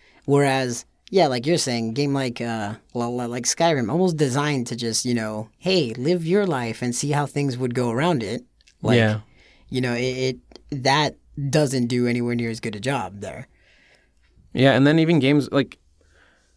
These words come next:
Speaker 2: you didn't have to eat or drink in Skyrim. But then, you know what? They, they did have you, um, in the survival mode for Fallout four,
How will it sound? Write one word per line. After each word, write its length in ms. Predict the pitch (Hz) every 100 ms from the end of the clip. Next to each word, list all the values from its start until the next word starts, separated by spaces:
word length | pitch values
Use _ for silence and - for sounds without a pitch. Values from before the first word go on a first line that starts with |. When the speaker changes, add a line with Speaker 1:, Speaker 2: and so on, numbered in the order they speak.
| _ _
Speaker 2:
you 260 | 123 127 139
didn't 280 | 135 131 110
have 220 | 127 -
to 200 | 117 -
eat 180 | 127 113
or 80 | 107
drink 320 | 107 110 104
in 60 | 98
Skyrim. 540 | - 113 104 98 98 - _ _ _ _ _ _ _ _ _ _ _
But 120 | 131
then, 160 | 156 165
you 60 |
know 80 | 156
what? 200 | 156 160
They, 140 | 139 127
they 260 | 117 131
did 340 | 123 - 139 135
have 300 | 139 139 123
you, 420 | 117 110 107 95
um, 420 | 107 101 98 104 - - - _ _ _ _ _
in 280 | 120 123 110
the 280 | 107 101 104
survival 440 | - 120 120 131
mode 240 | 123 113 110
for 120 | -
Fallout 360 | 104 120 107 87
four, 440 | 147 143 107 98